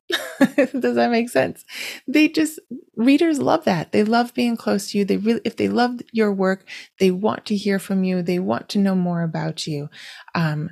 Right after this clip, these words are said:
so really take care of them. Now, this goes into number two.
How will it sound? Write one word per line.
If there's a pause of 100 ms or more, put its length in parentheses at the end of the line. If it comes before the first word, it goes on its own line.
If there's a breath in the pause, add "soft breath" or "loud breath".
so
really
take
care
of
them. (1300)
Now,
this
goes
into
number
two.